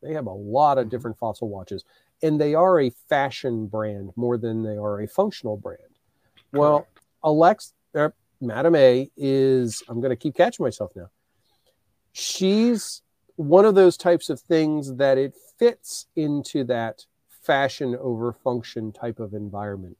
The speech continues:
Speaker 1: I think. Um, that's just personal perspective of it. So regardless of that, I think it's great. I think it'll be nice to see it on the platform. I'll nice to s-, it'll be nice to see how well it works and how well it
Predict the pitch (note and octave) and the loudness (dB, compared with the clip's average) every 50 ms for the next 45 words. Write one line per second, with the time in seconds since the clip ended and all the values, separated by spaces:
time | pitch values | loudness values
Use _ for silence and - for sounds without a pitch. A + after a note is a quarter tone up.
0 | _ - G#2+ - B2+ G#2 F2 _ _ _ _ _ _ _ _ _ _ _ _ _ | _ -18 -10 -10 -10 -10 -10 _ _ _ _ _ _ _ _ _ _ _ _ _
1 | _ _ - G#2 G2+ F#2 _ - A#2+ A2+ - - A2+ - - _ - A#2+ A2 - | _ _ -14 -12 -12 -12 _ -4 -4 -4 -4 -8 -14 -16 -14 _ -4 -4 -4 -4
2 | A2 G#2 - - G2+ - - B2 - - - - - - - _ _ _ _ _ | -8 -8 -8 -10 -10 -10 -10 -10 -10 -12 -16 -18 -18 -20 -20 _ _ _ _ _
3 | _ _ - - G3 F3+ - _ _ _ _ _ _ _ _ _ _ _ _ _ | _ _ 6 8 8 8 6 _ _ _ _ _ _ _ _ _ _ _ _ _
4 | _ _ _ A3 F3+ F#3 G3+ F#3 A3+ B3 B3+ A#3+ A#3 G3+ - F3 C#3 C3+ B2+ A#2+ | _ _ _ 4 6 8 8 10 10 10 10 8 6 4 4 2 2 4 4 4
5 | A#2 - - _ _ _ _ _ _ _ _ D#3+ G#3+ A3 - B3 G#3+ F3+ D3+ - | 4 2 -4 _ _ _ _ _ _ _ _ 4 4 6 6 6 6 6 4 4
6 | - C#3+ B2+ G#2 E2+ - _ _ _ - C3 C3+ C3+ - D3+ C#3 A#2+ - _ _ | 0 0 0 0 -2 -10 _ _ _ -2 -2 -2 0 -2 -4 -4 -4 -6 _ _
7 | _ _ _ _ D#3 C3+ C3 A#2+ B2+ A#2+ A#2+ C3+ D3+ E3+ E3+ - - - - - | _ _ _ _ -2 -2 0 0 -2 -2 0 2 4 2 2 2 -4 -8 -8 -8
8 | - - - F#3+ F#3+ G#3 A3 A3 - _ _ _ _ _ _ _ _ C#3+ D3+ D#3 | -8 -6 -4 -2 0 0 -2 -2 -4 _ _ _ _ _ _ _ _ 0 2 2
9 | D#3 - - D#3+ D3+ D#3+ G3 _ F#3 F3 F#3 G3 G3+ A#3+ _ _ _ _ _ _ | 0 0 2 2 2 2 0 _ -2 -2 -2 -2 -6 -12 _ _ _ _ _ _
10 | _ _ - A2+ A#2+ A#2+ B2 B2+ A#2+ - - A2 - - - _ _ _ D3 C3+ | _ _ -8 -6 -4 -2 -2 -4 -6 -6 -12 -12 -12 -12 -20 _ _ _ -4 -4
11 | C3 A#2+ C3 B2+ C3 B2+ - - B2 - C#3+ C3 A#2+ B2+ A#2+ A#2+ A#2 A2+ G#2+ - | -4 -2 0 0 0 -2 -2 -6 -10 -6 -6 -4 -2 0 0 0 -2 -2 -4 -8
12 | - G#2 G#2 G#2 G#2+ C3 F3 B3+ - - - A#2+ C3+ B2 B2 - C3+ C3 B2 B2+ | -10 -12 -8 -4 -2 -2 -2 -2 -6 -12 -10 -8 -8 -8 -4 -2 -2 0 0 0
13 | B2+ B2 B2+ A2+ | 0 -2 -2 -6